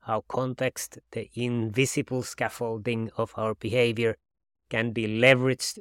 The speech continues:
to create effective interventions for both sedentary behavior and physical activity.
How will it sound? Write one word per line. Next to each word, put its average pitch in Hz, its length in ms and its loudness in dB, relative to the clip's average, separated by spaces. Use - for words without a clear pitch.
to - 80 -10
create 110 540 -2
effective 113 580 -8
interventions 107 960 -4
for 104 320 0
both 104 460 2
sedentary 107 540 -2
behavior 95 640 -4
and 95 400 -6
physical 95 640 -6
activity. 101 840 -4